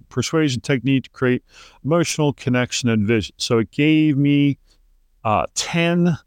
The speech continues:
different title ideas that I can use for a blog post, uh,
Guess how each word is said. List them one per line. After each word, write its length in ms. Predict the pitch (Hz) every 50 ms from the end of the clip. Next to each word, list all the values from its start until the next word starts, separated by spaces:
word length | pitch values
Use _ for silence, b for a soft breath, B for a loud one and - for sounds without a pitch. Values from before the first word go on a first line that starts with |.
| _ _ _ _ _ _ _ _ -
different 760 | 87 - 147 143 123 - - 143 135 135 - - - - - - _ _ _ _ _ _ _ _ _ _ _ _ _ _ _ _ _ _ _ _ _ _ _ _ _ _ _ _ _ _ _ _ _ _ _ _ _ _ _ _ _ _ _ _ _
title 480 | - - - 165 156 151 143 135 127 120
ideas 640 | 117 117 98 82 110 107 104 107 98 - - - -
that 140 | 110 98 113
I 100 | 117 120
can 220 | - - 131 117
use 240 | 113 117 117 101 -
for 300 | - - 107 98 90 78
a 60 | -
blog 380 | 71 71 95 117 117 120 120 - _
post, 720 | - - 120 117 113 117 113 - - - - - - - _ _ b b b b b b b _ _ _
uh, 240 | - 80 82 78 -